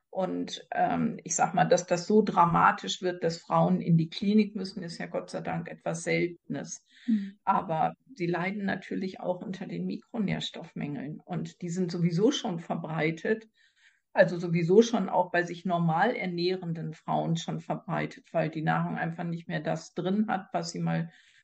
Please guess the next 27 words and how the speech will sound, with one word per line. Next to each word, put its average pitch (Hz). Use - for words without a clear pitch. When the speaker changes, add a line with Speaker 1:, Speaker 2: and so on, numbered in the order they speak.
Speaker 1:
vor 185
vielen, 185
vielen 180
Jahren 202
noch 170
an 170
Mineralstoffen 170
und 165
Vitaminen 170
drin 170
hatte. 185
Aber 175
das 175
ist -
natürlich, 202
irgendwann 190
macht -
sich 180
das -
bemerkbar. 196
Und 170
das 170
Problem 170
ist, 233
dass 185
wir 190
diese 180